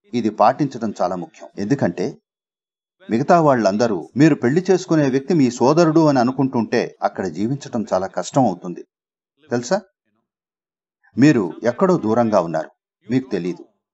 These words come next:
ఒక పాతిక తరాల వెనుక మరొక చోటు నుండి మీకు సోదరుడయ్యే వ్యక్తిని పెళ్లి చేసుకుంటున్నారేమో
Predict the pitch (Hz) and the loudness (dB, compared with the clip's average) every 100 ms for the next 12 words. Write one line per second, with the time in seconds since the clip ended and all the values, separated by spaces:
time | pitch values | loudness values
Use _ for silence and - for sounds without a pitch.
0 | _ - 127 131 110 131 160 147 139 131 | _ -2 0 2 4 4 4 -2 2 6
1 | 165 151 113 98 - 78 - _ _ _ | 6 6 0 -4 -8 -12 -14 _ _ _
2 | - 90 123 135 131 139 151 170 131 117 | -16 -2 0 0 0 0 2 2 2 0
3 | 98 78 - 131 135 - 139 180 175 139 | -2 -4 -4 -2 -2 0 2 2 2 0
4 | 120 117 98 101 156 147 104 110 139 135 | 2 2 0 -2 -2 -2 -2 -2 -4 -4
5 | 135 127 131 131 143 175 | -6 -4 -2 0 -2 -4